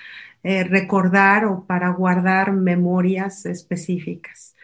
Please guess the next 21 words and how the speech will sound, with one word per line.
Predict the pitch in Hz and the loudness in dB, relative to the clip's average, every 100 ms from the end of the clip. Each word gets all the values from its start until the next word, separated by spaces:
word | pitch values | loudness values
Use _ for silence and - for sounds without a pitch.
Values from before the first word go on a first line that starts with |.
| - - - _ | -20 -20 -20 _
Pero | 196 190 196 190 | 0 2 2 2
también | 208 208 220 226 240 | 2 4 8 8 6
es | 247 240 | 4 2
cierto | 220 214 226 | 0 0 -4
que | 220 | -2
mucha | 202 202 202 214 | -2 -2 -4 -4
gente | 220 196 202 202 | -4 -6 -6 -6
que | 196 190 | -2 -2
ha | |
sufrido | 185 190 185 190 185 185 185 | -2 -6 -6 -4 -2 -2 0
traumas | 190 185 185 185 185 | 0 2 2 0 -2
severos, | 185 180 185 180 190 208 - - | -4 0 0 0 -4 -8 -14 -8
pues, | 185 185 _ | -8 -8 _
tiene | 196 190 | -2 0
un, | 190 190 190 180 | 0 0 -2 -2
bloquea, | 185 185 208 196 185 180 185 190 | -2 -2 -2 0 2 0 -4 -8
eh, | 190 185 | -6 -6
recuerdos | 180 180 190 180 185 190 - | -6 -6 -2 -2 -2 -6 -6
y, | 185 175 180 | -6 -6 -6
y | 185 | -4
memorias | 180 190 185 185 185 180 - | 0 0 0 0 2 0 -4